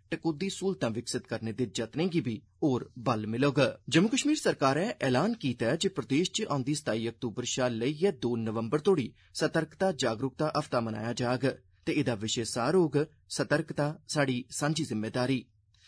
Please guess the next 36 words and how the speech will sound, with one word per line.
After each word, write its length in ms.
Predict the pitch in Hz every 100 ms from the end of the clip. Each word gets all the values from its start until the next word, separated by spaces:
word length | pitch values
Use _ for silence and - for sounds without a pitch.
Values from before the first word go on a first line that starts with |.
| - -
आकाशवाणी 500 | 156 160 - 165 208
दे 120 | 226
जम्मू 260 | 180 160 202
संवाददाता 680 | 151 120 123 107 120 117
दी 120 | 151 160
रिपोर्ट 320 | - 113 107
मुजब, 440 | 123 165 110 110 - _ -
इस 200 | 156 -
हफ्ते 240 | 151 - 127
दी 120 | 120
शुरुआत 420 | - 113 117 143 - _
सताई 440 | - - 151 185 -
अक्तूबर 420 | - - 127 123
गी 160 | 143 147
दिनै 300 | 139 120 120
ञारां 260 | 110 110 117
बजे 300 | 165 131 - _ _ -
एकता 340 | 156 - 180
सगंध 380 | 175 - 160 160
दे 120 | 123
कन्नै 260 | 117 104 113
होग। 240 | 131 113 131 - _ _ _ - -
केंद्री 280 | 143 131 160
सतर्कता 500 | - 123 131 - 170
आयोग 440 | - 123 120 139
दे 120 | 139
दिशा 280 | 143 117 110
निर्देशें 460 | 117 110 120 113 117
मुजब, 460 | 117 160 120 113 - _
सभनें 340 | - 170 147 202
सरकारी 440 | 170 113 120 107
मैह्कमें, 500 | 107 117 - 135 139 - _ -
सार्वजनिक 640 | - 151 147 165 185 180
खेत्तरें 440 | - 123 - 143
दे 80 | 135
उपक्रमें, 560 | 113 - 127 120 127